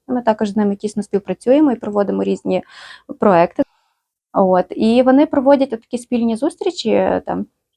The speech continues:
раз в тиждень, раз в місяць, як їм виходить, і так само мами з усієї України діляться позитивним досвідом.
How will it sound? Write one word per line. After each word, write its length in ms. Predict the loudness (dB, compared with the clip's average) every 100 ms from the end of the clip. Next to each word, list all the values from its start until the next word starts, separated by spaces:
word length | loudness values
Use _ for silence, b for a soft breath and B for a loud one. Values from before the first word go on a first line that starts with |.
| _ 0
раз 220 | 2 2
в 40 |
тиждень, 380 | 4 4 4 -2
раз 200 | -2 -2
в 40 |
місяць, 280 | -4 -4 -4
як 160 | -6 -4
їм 120 | -6
виходить, 420 | -4 0 0 0 -2
і 400 | 0 2 0 -2 _
так 160 | -6 -4
само 240 | 2 2
мами 320 | 4 2 0 -2
з 60 |
усієї 280 | -6 -2 -2
України 380 | 0 -2 0 0
діляться 340 | 2 -2 -2
позитивним 480 | -8 -8 -4 -2 -2
досвідом. 460 | -4 -8 -12 -16